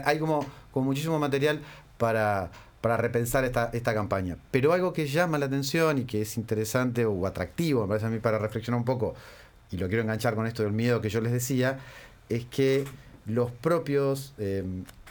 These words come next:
creativos y directores de campaña del Frente Amplio consideran que en el remate de la campaña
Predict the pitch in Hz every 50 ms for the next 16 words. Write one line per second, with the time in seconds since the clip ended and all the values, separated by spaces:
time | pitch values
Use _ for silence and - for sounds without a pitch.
0 | - - - - 123 113 113 117 113 123 170 170 165 156 143 131 117 110 - -
1 | 101 101 101 101 95 - 143 139 135 123 117 110 113 104 135 131 120 117 107 123
2 | 120 117 123 123 123 117 131 135 131 - - 120 113 120 - 123 127 127 131 127
3 | 117 123 120 117 113 113 107 107 104 117 120 120 143 160 156 - - 123 117 113
4 | 110 113 113 110 127 123 120 127 131 135 131